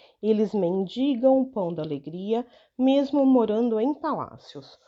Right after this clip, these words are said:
Os jovens que se tornam mestres em reclamar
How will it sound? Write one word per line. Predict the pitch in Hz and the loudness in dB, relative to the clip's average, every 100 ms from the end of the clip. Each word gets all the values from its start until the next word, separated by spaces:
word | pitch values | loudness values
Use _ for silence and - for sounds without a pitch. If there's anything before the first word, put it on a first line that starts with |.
| _ _ | _ _
Os | 208 202 180 | -6 -4 -4
jovens | 175 233 285 262 202 202 | -2 0 0 -2 -4 -6
que | - 214 | -10 -12
se | - | -10
tornam | 214 - 202 175 170 165 | -10 -6 -6 -4 -6 -6
mestres | 165 226 262 - 214 180 | -4 -4 -4 -6 -6 -6
em | 175 175 | -4 -4
reclamar | 170 160 143 175 190 170 | -6 -6 -6 -6 -6 -8